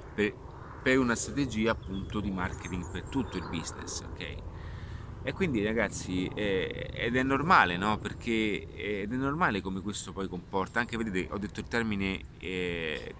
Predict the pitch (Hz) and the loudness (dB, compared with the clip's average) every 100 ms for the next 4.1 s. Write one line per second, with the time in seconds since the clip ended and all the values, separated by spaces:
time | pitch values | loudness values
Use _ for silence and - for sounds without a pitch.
0 | - 107 101 - 104 101 98 95 92 92 | -8 -2 0 2 0 0 -4 -2 0 0
1 | 87 76 71 78 85 - - - - 117 | 0 -2 -4 -8 -8 -8 -12 -14 -10 -8
2 | 117 143 165 214 98 87 87 - 87 92 | -6 -4 -2 0 -2 -4 -10 -6 -2 0
3 | 98 - 85 82 87 82 80 85 92 80 | -2 -4 -4 -2 -2 -2 -4 -4 -4 -4